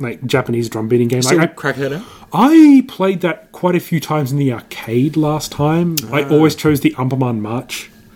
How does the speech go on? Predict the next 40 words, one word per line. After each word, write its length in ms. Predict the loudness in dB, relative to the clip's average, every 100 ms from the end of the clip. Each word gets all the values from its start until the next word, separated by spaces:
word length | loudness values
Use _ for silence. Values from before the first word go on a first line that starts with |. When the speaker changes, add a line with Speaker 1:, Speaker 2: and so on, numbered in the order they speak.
| -20
Speaker 1:
theme 680 | -18 0 0 2 2 2 2
for 160 | 0 -2
Speaker 2:
<laughs> 100 | 0
Speaker 1:
May 280 | 2 2 2
when 140 | 0
she 120 | -2
was 120 | -4 -2
around 420 | -4 -6 -8 -2
because 220 | -2 0
I 80 | -2
know 60 | -4
she 160 | -6
likes 220 | -6 -6
hearing 280 | -4 -4 -2
it. 100 | -2 -2 -8 -8 -6
I've 260 | -4 -4 2
become 460 | 2 2 0 0
pretty 300 | 0 -2 -2
good 260 | 0 0 0
at, 140 | -2
like, 240 | -4 -4 -8 -14 -6
that 360 | -2 -2 -4
one 220 | -6 -2 -2
song, 480 | -2 -4 0 0 0 -6 -6 0 -2
<laughs> 460 | 0 0 0 -2 0
but, 160 | 0
like, 160 | 0 -6
kinda 260 | -4 -2 0
shit 300 | -2 -2 0
house 260 | 0 -2
at 100 | -6
all 140 | -6 -2
the 160 | -2
other 180 | -2 0 2
ones. 340 | 4 4 4 0
<laughs> 60 | -2 -8 -16 -20 _ _ _ -20 -18 -18 -18 -20 _ -14 -14 -20 -20 -18 -16 -8
Uh, 380 | -2 0 0 -2
so 260 | 0 0 4
Speaker 2:
Umperman 280 | 4 2 0
main. 320 | -4 -4 -4